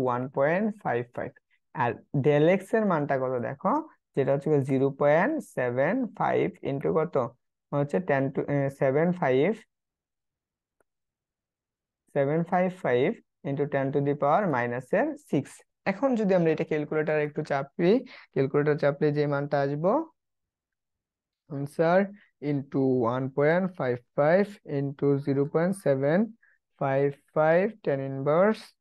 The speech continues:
six। তাহলে দেখো আমরা যেই মানটা পাইতেছি সেটা হচ্ছে কত? ওয়ান পয়েন্ট জিরো টু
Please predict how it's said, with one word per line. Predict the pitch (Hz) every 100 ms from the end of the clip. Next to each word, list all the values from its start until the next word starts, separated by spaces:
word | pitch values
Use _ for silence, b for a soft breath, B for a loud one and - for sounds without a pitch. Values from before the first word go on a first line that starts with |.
| _ _ _ _ _ b b _ -
six। | 156 - - - - _ _ _ _ _ _ _ _ _ _ _ _ _ _ _ _ _ _ _ _ _ -
তাহলে | 147 139 139
দেখো | 131 127 190 269
আমরা | 190 151 151
যেই | 151 151
মানটা | 151 151 143
পাইতেছি | 139 139 147 202 208
সেটা | 156 151
হচ্ছে | 143 147 160
কত? | 156 139 127
ওয়ান | 123 117 143 165
পয়েন্ট | 135 110 120 151 240 339 _ _ _
জিরো | 139 123 147 135 135 156 233 311 - _ _ _ _ _ _
টু | -